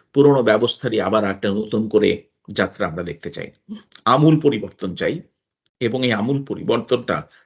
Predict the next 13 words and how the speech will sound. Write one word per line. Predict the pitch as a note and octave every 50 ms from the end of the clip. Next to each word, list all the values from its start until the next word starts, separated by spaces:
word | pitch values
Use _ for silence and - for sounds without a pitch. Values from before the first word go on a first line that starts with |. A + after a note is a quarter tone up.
| _ -
যেন | F#2 G#2+ G#2+ A#2 B2
স্থায়ী | A#2 - - - - - B2 E3 F#3+ D#3+
হয়, | - D2+ - - _ _ _ _ _ _ _ _ _ -
এই | - B2+ A2
আমূল | G2+ A#2+ C3+ E3 D#3
পরিবর্তনটা | D#3 C3+ B2+ B2+ B2 B2 A#2+ - - C#3 C3+ B2+
যেন | A2+ B2 A2+ A2+
স্থায়ী | - - - - - C#3+ D3+ C#3
হয়, | - - - - G3 - _ _ _ _ _ _ _
সেই | - - - - E3+ F#3+ E3
লক্ষ্যে | B2 B2+ D#3+ - - - -
আমরা | B2+ G#2+ G2+ F#2 F#2+
একটা | F2+ F2 _ - D3+ G3+